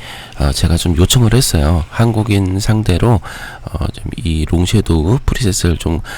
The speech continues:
어, 지식 공유를 하고 싶다라고 해서 허락을 받고, 어, 이 프리셋, 무료 프리셋으로, 어, 제공받는 쪽으로 이렇게 허락을 받았습니다.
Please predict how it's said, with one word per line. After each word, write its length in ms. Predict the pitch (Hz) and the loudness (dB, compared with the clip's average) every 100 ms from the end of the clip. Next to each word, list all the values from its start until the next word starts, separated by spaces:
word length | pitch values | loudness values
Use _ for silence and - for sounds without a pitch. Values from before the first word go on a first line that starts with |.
| - - | -14 -4
어, 120 | 78 | -2
지식 260 | - 87 - | 0 0 0
공유를 360 | 92 85 82 | 2 2 4
하고 180 | 120 139 | 4 2
싶다라고 1120 | - - 78 73 92 95 - - - 69 78 | -2 0 2 4 2 2 -4 -12 -4 -2 0
해서 220 | 71 92 | 0 0
허락을 420 | 107 135 147 135 117 | 2 4 4 2 2
받고, 480 | - - - 98 - - - | 0 -2 -2 -2 -2 -12 -16
어, 340 | - - - - - - - - | -12 -10 -10 -12 -16 -18 -20 -14
이 60 | - - | -12 -2
프리셋, 500 | - - - 80 120 - - - | 0 2 2 2 2 0 -4 2
무료 200 | 92 104 | 4 4
프리셋으로, 760 | - 90 - 80 - 90 131 - - - | 2 -2 0 -2 0 2 2 0 -10 -8
어, 160 | - 67 | -4 -2
제공받는 720 | - 82 82 78 80 80 78 | 0 0 2 2 2 2 0
쪽으로 640 | - 85 76 78 110 156 - - | -2 -2 0 2 4 2 -2 -10
이렇게 280 | - - 76 - - - | -8 -4 -4 -6 -14 -2
허락을 260 | 113 107 92 | 2 2 2
받았습니다. 640 | 90 82 - 65 64 80 | 0 0 -2 -4 -2 -4